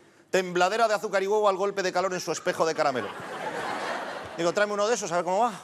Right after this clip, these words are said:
Me lo trae, lo veo. Digo, "¿Es, esto es la tembladera de azúcar y huevo al golpe de calor en su espejo de caramelo?".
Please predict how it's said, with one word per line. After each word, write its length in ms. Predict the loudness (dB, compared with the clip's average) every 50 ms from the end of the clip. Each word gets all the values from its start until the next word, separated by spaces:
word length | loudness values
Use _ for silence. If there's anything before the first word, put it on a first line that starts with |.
| -16 -14 -10
Me 80 | -4
lo 100 | -4 -2
trae, 240 | 2 4 2 4 4
lo 140 | 2 2 4
veo. 360 | 6 6 6 6 4 2 0 -4 -8 -8 -8 -8 -8 -10 -10 -14 -14 -16 -16 -16 -18 -18 -18 -16 -16 -18 -18 -18 -20 -18 -18 -18 -18 -18 -18 -18 -20 -18 -18 -18 -18 -18 -20 -20 -20 -18 -18 -20 -20 -20 -20 -20 -20 -18 -18 -18 -18 -16 -14 -14 -12 -12 -12 -12 -10 -10 -10 -8 -6 -6 -4 -4 -4 -4 -4 -4 -4 -4 -4 -4 -4 -4 -6 -6 -6 -8 -10 -10 -12 -14 -14 -14 -6 -6
Digo, 220 | -4 0 2 2
"¿Es, 140 | 2 0 -2 -6 -8
esto 200 | -8 -8 -4 -2
es 60 | 2 2
la 100 | 2 0
tembladera 460 | 0 -4 2 2 2 2 2 0 0
de 60 | 0
azúcar 280 | -2 -4 -2 -2 -2 0
y 60 | 0
huevo 180 | 0 2 2
al 60 | 2 2
golpe 260 | 0 -2 0 0 -2
de 80 | 2
calor 220 | 2 2 2 2 -2
en 80 | -4
su 80 | -6 -6
espejo 280 | -4 -4 -4 -2 -2 -2
de 80 | -2
caramelo?". 440 | -2 -2 -2 0 0 0 -2 -2 -4